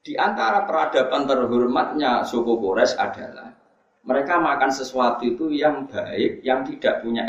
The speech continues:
efek negatif. Dan mereka mensifati nabinya yaitu, nabi itu siapa? Nabi adalah wan-, alladzi yu'minu terus wan nabi yu'minu terus seperti wa yuhillu lahumut thayyibat wa yuharrimu alaihimul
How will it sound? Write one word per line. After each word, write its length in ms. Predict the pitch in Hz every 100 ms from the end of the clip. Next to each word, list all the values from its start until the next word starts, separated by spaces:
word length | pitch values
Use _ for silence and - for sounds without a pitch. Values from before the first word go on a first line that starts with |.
| 104
efek 240 | 104 101 101
negatif. 480 | 95 - - - - _ _ _ _ _ _ _
Dan 160 | 139 -
mereka 320 | 226 - 247
mensifati 560 | 214 208 196 190 190
nabinya 480 | 185 - - 170 254
yaitu, 480 | - 180 - - - 127
nabi 320 | 151 - -
itu 80 | 185
siapa? 640 | - 139 131 - - - _ _ _ _ -
Nabi 320 | 101 - -
adalah 640 | - - - - - - -
wan-, 480 | 101 101 101 -
alladzi 480 | 113 110 104 104 123
yu'minu 240 | 117 113 104
terus 160 | -
wan 240 | 107 104 104
nabi 320 | 120 151 - _ _ _ _
yu'minu 400 | 123 123 117 127
terus 240 | 131 143
seperti 160 | 127 160
wa 240 | 117 113
yuhillu 320 | 110 151 147
lahumut 480 | 123 110 110 113 110
thayyibat 560 | 101 98 87 127 - 110
wa 160 | 101
yuharrimu 480 | 101 113 117 113 104
alaihimul 720 | 95 98 98 98 92 120 73